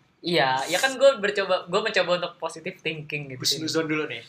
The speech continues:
Speaker 1: Iya, karena kan emang gua tuh manusia yang positif ya.
Speaker 2: Alah.
Speaker 1: Jadi, jadi yang
Speaker 2: Mak.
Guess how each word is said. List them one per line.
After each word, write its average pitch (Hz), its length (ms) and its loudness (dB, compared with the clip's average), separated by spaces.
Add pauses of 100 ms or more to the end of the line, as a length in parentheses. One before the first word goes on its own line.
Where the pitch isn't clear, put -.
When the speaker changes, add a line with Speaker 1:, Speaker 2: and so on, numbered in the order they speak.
(100)
Speaker 1:
Iya, 147 260 2
karena 156 220 0
kan 214 120 2
emang 180 240 -2
gua 170 120 -2
tuh 196 120 -4
manusia 160 320 -4
yang 156 120 -6
positif 135 400 -6
ya. 170 160 -6 (300)
Speaker 2:
Alah. 143 340 2
Speaker 1:
Jadi, 165 260 -2 (480)
jadi 160 220 0
yang 196 100 0
Speaker 2:
Mak. 185 240 6